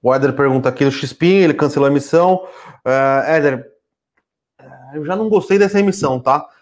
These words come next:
A emissão foi antes de, de tudo que aconteceu, é, de tudo que aconteceu, né? Essa emissão veio antes do, é,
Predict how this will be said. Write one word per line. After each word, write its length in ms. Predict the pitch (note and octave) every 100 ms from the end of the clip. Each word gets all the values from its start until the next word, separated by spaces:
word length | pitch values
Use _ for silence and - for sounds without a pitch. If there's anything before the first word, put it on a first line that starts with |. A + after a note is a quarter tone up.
| _
A 100 | C3
emissão 260 | D3 D3 F3+
foi 220 | G3 E3
antes 200 | F3 E3+
de, 280 | D3 C3+ C3
de 440 | B2+ B2 C#3 C#3
tudo 200 | - D3+
que 60 | D3
aconteceu, 500 | C#3+ C3+ - D3 B2+ - _ _ -
é, 1080 | B2+ B2+ B2 A#2+ A#2+ A#2 A#2 A#2 A2+ A2 A2 _ _ _ _ _ _ _ -
de 220 | C3 D#3+
tudo 160 | E3 D#3
que 60 |
aconteceu, 380 | D3 C#3 - G3
né? 220 | E3+ E3 - _
Essa 220 | C#3 C#3
emissão 340 | D3+ C#3 E3+ D3
veio 300 | E3 D3 D#3
antes 280 | F3 E3+
do, 540 | C#3 C#3+ C3+ C3 A#2+ - _ _ _ -
é, 560 | B2 A#2+ A#2+ A#2+ A#2